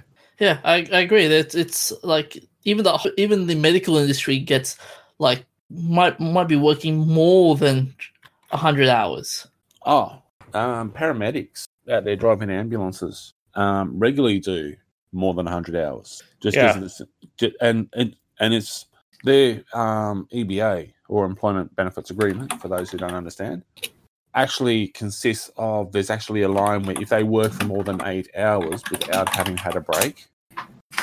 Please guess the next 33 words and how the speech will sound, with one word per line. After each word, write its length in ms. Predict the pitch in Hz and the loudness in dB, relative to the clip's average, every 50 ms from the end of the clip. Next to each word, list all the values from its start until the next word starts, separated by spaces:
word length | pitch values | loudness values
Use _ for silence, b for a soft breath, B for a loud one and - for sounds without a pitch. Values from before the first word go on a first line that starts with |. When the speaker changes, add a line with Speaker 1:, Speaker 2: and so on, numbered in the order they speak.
| - | 0
Speaker 2:
they 140 | - 104 95 | 0 2 2
go 180 | 87 98 98 95 | 4 4 2 2
up 140 | 92 - | 2 0
into 280 | 98 92 92 - 95 92 | -4 -6 -4 -4 -6 -6
special 360 | - - - - 92 92 - 85 | -6 -6 -4 -4 -4 -2 -4 -6
penalty 460 | - - 92 92 95 95 - 95 87 | -4 -2 -2 0 -2 -2 -2 -4 -2
ranges 640 | 90 92 90 92 90 90 90 95 92 92 85 82 - | -2 0 0 0 -2 -2 -2 -2 -2 -2 -4 -6 -8
and 260 | 76 78 82 80 - _ _ - | -10 -10 -12 -12 -14 _ _ -4
all 160 | 95 92 87 | -4 -2 0
this 180 | 82 87 - | -2 -2 -2
sort 140 | - 90 85 | -2 -2 -2
of 80 | 87 87 | -2 -4
stuff 320 | - - 101 92 92 - | -2 0 0 0 2 -2
above 320 | - 92 104 110 107 95 95 | -6 -4 0 0 0 0 -2
and 100 | 78 78 | -6 -4
beyond 260 | 85 90 95 95 90 | -2 -2 -2 0 -2
what 100 | 85 82 | -4 -4
anyone 260 | 85 87 87 82 82 82 | -4 -6 -8 -8 -6 -6
else 200 | 104 117 113 - | -6 -6 -6 -6
gets. 400 | - 85 78 - - - - - _ _ _ _ _ _ _ - | -6 -6 -6 -6 -10 -14 -16 -16 _ _ _ _ _ _ _ 0
And 180 | 107 107 104 | 0 2 2
then, 320 | 104 104 104 101 98 87 - _ _ _ _ _ _ _ | 2 2 2 0 -2 -4 -8 _ _ _ _ _ _ _
yeah, 380 | - 107 120 131 110 92 - 107 104 98 | -2 0 2 2 2 2 2 2 2 2
like, 100 | - - _ - _ _ _ _ _ - | 0 -6 _ -20 _ _ _ _ _ -2
um, 460 | 110 107 104 104 107 104 98 98 - - _ | 0 0 2 0 0 -2 -4 -6 -10 -8 _
there's 240 | 107 107 101 104 113 | -4 -4 -2 -2 -2
actually 280 | 104 101 - - 104 | -2 -2 -2 -2 0
a 20 | 98 | 0
number 200 | 101 101 98 98 | 0 0 0 0
of 60 | 92 | -2
studies 400 | - - 104 104 104 104 98 90 | -2 -2 0 0 2 0 -2 -2
done 240 | - 92 85 85 85 | -4 -4 -4 -4 -4
on 600 | 82 87 92 95 92 95 95 95 92 90 90 - | -4 -2 -2 -2 0 -2 -2 -2 -4 -4 -8 -10